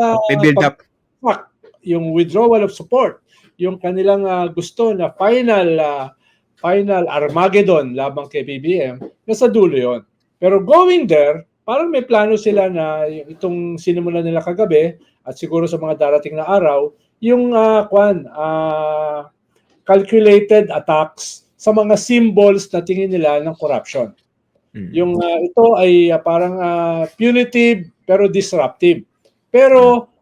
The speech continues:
Speaker 2: Mm.
Speaker 1: hindi pa ganun kalaki yung mga mobilization. Yun yung ginawa nila last night sa Forbes. Ang problema ni Kiko Barsaga, parang nagkamali siya ng lugar.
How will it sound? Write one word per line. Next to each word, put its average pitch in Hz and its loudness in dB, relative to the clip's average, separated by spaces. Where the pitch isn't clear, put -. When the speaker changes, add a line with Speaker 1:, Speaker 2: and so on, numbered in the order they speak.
Speaker 2:
Mm. 240 -6
Speaker 1:
hindi 240 0
pa 233 2
ganun 214 2
kalaki 156 -4
yung 170 -10
mga 160 -10
mobilization. 139 -8
Yun 226 0
yung 202 -6
ginawa 208 2
nila 143 -4
last 170 -2
night 151 -4
sa 131 -12
Forbes. - -4
Ang 196 -8
problema 277 4
ni 277 -4
Kiko 247 -6
Barsaga, 214 -2
parang 233 -4
nagkamali 208 -4
siya 202 -4
ng 180 -8
lugar. 123 -8